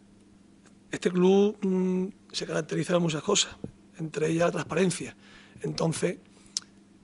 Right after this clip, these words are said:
eh, la afición, mm, se excusa evidentemente porque además son los dueños de este club.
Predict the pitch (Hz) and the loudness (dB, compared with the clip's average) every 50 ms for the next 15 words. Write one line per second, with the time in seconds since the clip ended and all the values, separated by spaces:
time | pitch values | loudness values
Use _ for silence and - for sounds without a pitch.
0 | - - - - - - - - 180 170 165 165 165 165 160 160 160 160 156 160 | -20 -20 -20 -20 -20 -20 -14 -10 -8 -6 -4 -4 -4 -4 -4 -4 -4 -4 -6 -6
1 | 160 160 160 175 277 320 - - _ - - - - - - 208 196 147 - 175 | -6 -8 -8 -10 -12 -16 -20 -20 _ -20 -20 -20 -18 -6 0 0 2 2 0 -2
2 | 139 - 190 180 190 208 - - 196 190 185 185 185 180 180 180 185 185 - - | 0 2 2 4 4 2 2 0 0 2 2 4 4 4 2 2 0 -2 -4 -2
3 | - - 165 - - 185 - 196 190 185 185 165 185 185 185 170 214 185 202 185 | -2 -2 0 0 2 2 4 4 4 4 4 4 2 0 2 2 2 0 0 0
4 | 175 160 160 165 160 - 180 185 165 139 180 180 160 156 156 143 - 156 - - | 0 2 2 2 2 4 4 4 4 2 2 2 2 2 0 0 -2 -4 -4 -4
5 | 165 - | -4 -4